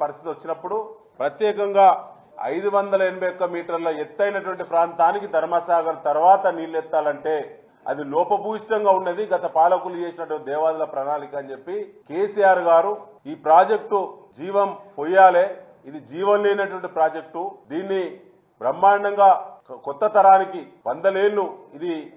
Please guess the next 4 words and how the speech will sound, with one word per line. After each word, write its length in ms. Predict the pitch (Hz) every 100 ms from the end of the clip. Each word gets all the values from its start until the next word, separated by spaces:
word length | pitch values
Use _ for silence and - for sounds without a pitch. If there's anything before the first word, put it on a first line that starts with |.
| _ 113
నీళ్లందించే 580 | 165 180 175 170 175 156
ప్రాజెక్టుగా 480 | 143 156 156 151 147 139
ఉండాలంటే 500 | 147 156 147 147 160 208 - _ _ 120
గోదావరి 560 | 143 175 190 190 185